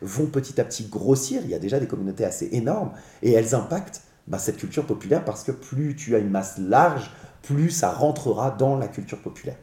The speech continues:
Et enfin, et, et c'est le dernier point, et, et un des plus étonnants, je trouve,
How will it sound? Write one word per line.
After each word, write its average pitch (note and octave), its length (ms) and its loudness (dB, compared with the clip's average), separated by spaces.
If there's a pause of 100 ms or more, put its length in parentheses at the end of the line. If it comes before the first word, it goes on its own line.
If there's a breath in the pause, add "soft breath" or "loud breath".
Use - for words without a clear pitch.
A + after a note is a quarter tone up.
(580 soft breath)
Et B3+ 120 12
enfin, D3 560 4
et, F#2 260 -2
et F2+ 60 -6
c'est F2+ 240 -4
le D#2+ 180 -4
dernier C3 320 4
point, C3+ 360 -2
et, A2 260 4
et D3+ 60 8
un G3+ 100 4
des D#3 100 4
plus D#3+ 320 -2
étonnants, D3 340 6
je B2+ 100 0
trouve, A2 240 -4